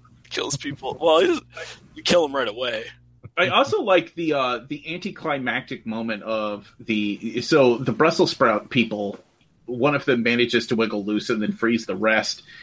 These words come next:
Speaker 2: and they lead a shambling zombie-like raid upon the, uh, meat refinery, I guess is what it would be. <laughs> I would call it a packing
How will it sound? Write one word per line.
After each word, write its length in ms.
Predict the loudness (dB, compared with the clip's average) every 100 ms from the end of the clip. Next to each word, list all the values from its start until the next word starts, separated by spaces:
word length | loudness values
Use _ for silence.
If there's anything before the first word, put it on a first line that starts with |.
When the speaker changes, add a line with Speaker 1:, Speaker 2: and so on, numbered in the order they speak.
| -6 0
Speaker 2:
and 180 | 2 4
they 180 | 2
lead 400 | 4 4 4 4
a 260 | 2 -2 -6 _ _ _ _ _ _ _ _ _ _ _ -4
shambling 920 | 0 2 2 4 4 6 4 2 0
zombie-like 760 | -2 0 0 0 0 2 0 -2
raid 480 | -2 0 2 2 0
upon 400 | -4 -4 -4 -4
the, 260 | -8 -8
uh, 180 | -12 -16 -20 _ _ _ -10 -10 -10 -20 -2
meat 240 | 0 0 -2
refinery, 840 | 2 2 4 2 2 2 2 0
I 100 | 0
guess 300 | 0 -2 -4
is 200 | -6 -4
what 180 | -6 -6
it 140 | -6
would 200 | -6 -6 -8 -2
be. 200 | -2 -2 -10 -12 -10 -8 -8 -10 -16 _
<laughs> 960 | _ _ _ -16 -14 -18 -18 -20 _
I 100 | 4 6
would 160 | 8
call 220 | 6 6
it 60 | 4
a 40 |
packing 380 | 4 0 0 -10